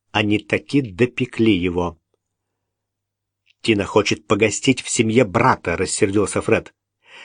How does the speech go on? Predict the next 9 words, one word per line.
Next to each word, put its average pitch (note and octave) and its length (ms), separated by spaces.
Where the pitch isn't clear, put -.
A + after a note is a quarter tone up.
"Всё - 220
это B2 180
расстроит A#2 720
её". A2 500
"Это F3 260
расстроит B2 640
ещё A2 760
множество B2 640
людей", F#2+ 600